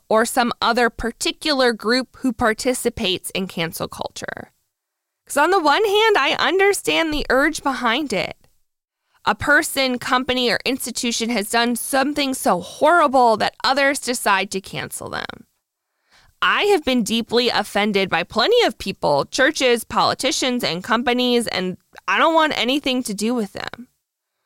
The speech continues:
Like, truth be told, one of the reasons I remain nervous about being so vulnerable on this podcast or on social media is that I'm afraid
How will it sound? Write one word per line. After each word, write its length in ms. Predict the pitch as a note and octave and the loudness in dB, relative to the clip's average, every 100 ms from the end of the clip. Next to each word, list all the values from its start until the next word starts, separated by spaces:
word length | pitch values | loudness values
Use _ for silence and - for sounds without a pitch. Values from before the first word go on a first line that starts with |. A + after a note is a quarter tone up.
| _ _ _ | _ _ _
Like, 160 | G#3 - | -8 -4
truth 320 | - D#4+ - | 0 0 0
be 120 | F4 | -2
told, 440 | - C#4+ C4+ F4+ C4 | 2 4 6 4 2
one 260 | G3+ A3+ | 0 2
of 140 | C4 B3+ | 2 2
the 140 | B3+ | 2
reasons 440 | A3 A#3 B3 B3 - | 2 0 0 0 0
I 200 | G3 G3+ | 0 2
remain 460 | A#3 A3+ A3+ A3 F#3+ | 2 2 2 0 0
nervous 480 | D3+ E3 A#3+ D#4 | 0 2 0 0
about 320 | C4 G3 E3+ G3 | 0 0 0 -2
being 280 | F3+ G#3+ | -2 -2
so 220 | A#3+ G3 E3 | 0 0 0
vulnerable 720 | F#3 A#3 D4 D4 B3+ C4+ C4 | 2 2 4 2 4 4 4
on 240 | - A3 C4 | 4 2 2
this 200 | A3+ - | 0 0
podcast 720 | - - - F#3+ D#3+ G3 - - _ _ _ _ | -2 -2 -2 -4 -4 -4 -8 -14 _ _ _ _
or 220 | - C#4 | 2 4
on 180 | F#4 D4+ | 6 2
social 380 | - F#3+ G3 F3+ | 2 0 0 -2
media 540 | E3+ E3+ F#3 A3+ A3+ - _ _ _ _ _ | -2 -2 0 2 0 -2 _ _ _ _ _
is 140 | - B3+ | -4 0
that 160 | C#4 | 2
I'm 260 | B3+ B3 G#4+ | 2 2 2
afraid 400 | F4 - G3+ G3+ | 2 2 2 2